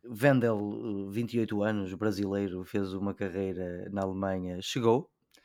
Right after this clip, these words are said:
e amigos, vocês perguntam-me, "Ah, João, o, o que é que o Sérgio Conceição disse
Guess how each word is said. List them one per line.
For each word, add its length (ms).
e 560
amigos, 400
vocês 340
perguntam-me, 760
"Ah, 520
João, 500
o, 320
o 100
que 160
é 60
que 100
o 40
Sérgio 360
Conceição 580
disse 540